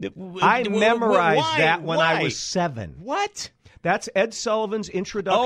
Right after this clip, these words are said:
Speaker 1: Oh, it's Ed Sullivan.
Speaker 2: But when you're seven, your brain is a sponge. So I've been doing "Yesterday and today" are stu-, forever.
Speaker 1: That's
Speaker 2: Now,
Speaker 1: crazy.
Speaker 2: I wanted to do that for Paul, and I was this close. And Dana Carvey comes in, they start playing air guitar, and the moment's gone.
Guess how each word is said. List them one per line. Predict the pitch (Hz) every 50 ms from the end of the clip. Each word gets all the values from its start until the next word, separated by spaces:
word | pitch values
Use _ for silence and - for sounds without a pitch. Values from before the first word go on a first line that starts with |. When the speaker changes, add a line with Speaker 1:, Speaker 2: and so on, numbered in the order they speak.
| 254 226
Speaker 1:
Oh, |
it's | 185 - -
Ed | 160 151 120
Sullivan. | - 156 156 156 139 117 90 107
Speaker 2:
But | -
when | 208 208 226
you're | 226 220 214 190
seven, | - - - - 262 294 302 294 254 127 127 147
your | 156 170
brain | 165 131 147 180 196 220 233 240
is | 202 190
a | 214
sponge. | - - - 254 233 123 -
So | - 202 -
I've | 180 208 262 269 247
been | 240 214
doing | 160 175 196 180 151 135 131 - _ _ _ _ _ -
"Yesterday | 113 147 185 175 - - 151 151 143
and | 127
today" | 113 123 113 123 117 117
are | 107 104
stu-, | - 135 123 - - - _ _ _ - _ _
forever. | _ - 208 - 233 240 190 175 - -
Speaker 1:
That's | - 240 247 - - -
Speaker 2:
Now, | -
Speaker 1:
crazy. | - 233 233 247 262 220 226 214 226
Speaker 2:
I | 180 220
wanted | 233 202 202 214 220 240 262 277 214 -
to | - 233
do | 180 135 151 180 175 165
that | 135 120 110 110 -
for | - - 135
Paul, | 123 - 175 156 143 139 -
and | - -
I | 160
was | 190 202 208 175 - 214 175 165 165 - _ -
this | 320 320 311 269 - -
close. | - - 285 285 269 247 240 226 220 226 - - - - - _ _ _ _ _ _ _
And | - 151 156
Dana | 147 170 170 160 147
Carvey | - 147 139 135 127 131
comes | - - 127 123 120 117
in, | 123 120 123 123
they | 120 113
start | - - 113 110
playing | - - 117 110 110 -
air | 120 110 113
guitar, | 95 110 - 120 107 107 110
and | 110 104
the |
moment's | 98 104 104 98 - -
gone. | - 110 92 78 69 69